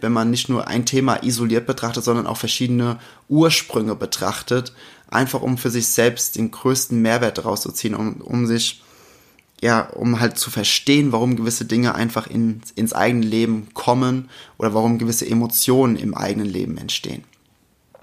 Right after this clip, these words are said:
Aber nochmal als Abschluss, es gibt keinen Grund für Neid,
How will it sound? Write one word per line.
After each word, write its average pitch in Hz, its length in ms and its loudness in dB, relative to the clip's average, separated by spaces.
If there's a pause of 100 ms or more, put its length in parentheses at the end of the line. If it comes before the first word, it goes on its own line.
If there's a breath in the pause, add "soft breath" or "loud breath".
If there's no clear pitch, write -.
(1120 loud breath)
Aber 139 160 6
nochmal 123 380 4
als - 240 -2
Abschluss, - 460 0
es - 200 0
gibt - 300 0
keinen 120 340 2
Grund 113 260 2
für - 180 -6
Neid, - 360 -4